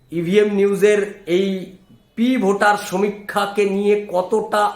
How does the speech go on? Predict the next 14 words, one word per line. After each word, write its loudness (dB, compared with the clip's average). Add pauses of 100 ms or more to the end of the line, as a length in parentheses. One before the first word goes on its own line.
(260)
আতঙ্কে 0
রয়েছে, 0 (920)
এটা -2
কিন্তু -2
বোঝা -4
যাচ্ছে -4 (540)
যে -6 (100)
তারা 2 (180)
সমীক্ষার -2
নামে 2 (1000)
যে -2 (340)
actually -4
যেটা 2 (600)
বাংলার 4